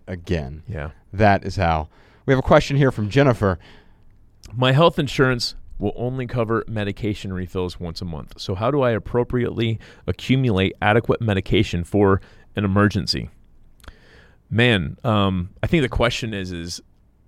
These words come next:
Speaker 2: how much is it worth to you to be prepared? But, I mean, it's, 'cause some medications, you, yeah, you pay the ten or fifteen dollars. If you want extra medication, your insurance is like, "Sorry, not gonna cover that."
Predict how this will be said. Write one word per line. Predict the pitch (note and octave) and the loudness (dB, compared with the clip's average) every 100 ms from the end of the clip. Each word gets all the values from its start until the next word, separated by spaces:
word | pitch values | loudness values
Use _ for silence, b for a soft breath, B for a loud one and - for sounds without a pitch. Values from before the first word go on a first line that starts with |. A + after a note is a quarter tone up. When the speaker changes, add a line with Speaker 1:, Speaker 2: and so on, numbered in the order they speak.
| _ - | _ -10
Speaker 2:
how | A2+ | -8
much | A2 G#2 - - - _ _ _ _ _ _ _ _ _ _ _ F#2+ | -6 -6 -6 -12 -14 _ _ _ _ _ _ _ _ _ _ _ -4
is | F#2+ | -2
it | F2+ | -2
worth | F2 F#2 - | -2 -2 -2
to | A2 | 2
you | G2+ | 2
to | F2 | 2
be | F#2 | 2
prepared? | - E2 F2+ F2 B2 - - b b b b - | 2 2 2 2 0 -4 -14 b b b b -8
But, | - - - - | -8 -8 -6 0
I | B2+ | 2
mean, | B2+ G#2+ - - - | 2 0 -2 -4 -4
it's, | - - - | -2 -2 0
'cause | D3+ F3 | 2 4
some | F#3+ | 4
medications, | F3 C#3+ C#3 B2 B2+ A2 | 4 6 6 6 0 0
you, | C#3 B2+ | -6 -6
yeah, | B2 G#2 | 0 2
you | G#2 | 4
pay | B2+ | 4
the | F#2+ | 2
ten | - B2 | 4 4
or | |
fifteen | A#2+ - - G#2 | 4 2 2 4
dollars. | A2+ B2 A#2+ - | 6 6 4 0
If | - | -2
you | A2+ | 0
want | B2 - | 2 0
extra | B2 - | -2 -2
medication, | A2+ G2+ G2 A2 G2+ A2 | -2 -2 -2 -2 -2 -4
your | G2 | -4
insurance | F#2+ - F#2 | -4 -2 -2
is | F#2 | -2
like, | F2+ | -2
"Sorry, | - G#2 G2 | 2 2 2
not | F#2 | 0
gonna | F2+ | -4
cover | F2+ F#2+ | -2 0
that." | F#2+ F#2 | 0 0